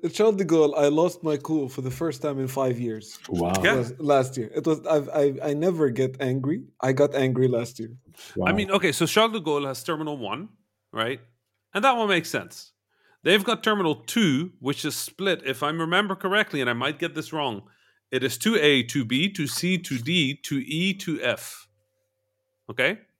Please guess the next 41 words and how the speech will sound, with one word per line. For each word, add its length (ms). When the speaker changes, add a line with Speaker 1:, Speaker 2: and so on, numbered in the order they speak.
Speaker 2:
Okay. 560
Speaker 3:
<laughs> 80
And 140
then 160
at 280
those, 540
you 300
have 360
the 80
different 480
ports, 460
which 260
include 600
ports 260
K, 320
L, 340
M, 360
which 320
are 120
all 160
there, 360
but 160
they're 140
in 100
separate 560
buildings 480
despite 400
all 200
being 200
called 400
two. 300
Speaker 2:
Oh 120
my 120
God. 180
Speaker 3:
And 120
then 100
you've 120
got 280
Terminal 300
two 220
G, 440